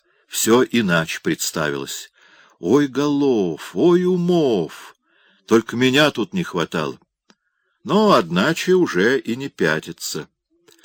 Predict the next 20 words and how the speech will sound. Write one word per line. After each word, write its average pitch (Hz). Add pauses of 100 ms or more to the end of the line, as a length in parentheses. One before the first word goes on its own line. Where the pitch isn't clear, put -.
(120)
А 82
голосище 87
у 98
Ивана 104
ничего, 95 (360)
сразу 90
как 87
в -
трубу. 87 (320)
Вот 156
что! 101 (680)
Словами 151
сеять 170
немного 139
вырастет. 151 (720)
Горлом 156
дело 156
не 151
сполнишь. 143 (1120)
Тут -